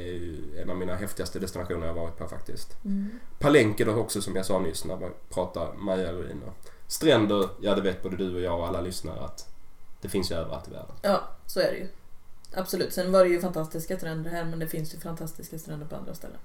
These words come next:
Speaker 1: Så är det ju
Speaker 2: Mm.
Speaker 1: definitivt. Men maten, den finns ingen annanstans.
Speaker 2: Nej, det gör den inte. Det är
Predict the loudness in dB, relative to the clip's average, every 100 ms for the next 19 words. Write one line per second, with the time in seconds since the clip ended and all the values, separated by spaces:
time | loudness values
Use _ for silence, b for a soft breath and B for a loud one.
0 | -10 -10 -4 -4 -2 -4 -2 -2 0 -2
1 | -2 -8 -6 -6 0 4 6 6 6 2
2 | -2 0 0 0 0 -2 -2 -2 -4 -2
3 | -2 -2 -2 -4 2 6 6 6 4 2
4 | 2 2 -2 -6 -4 -6 -6 -4 2 2
5 | 2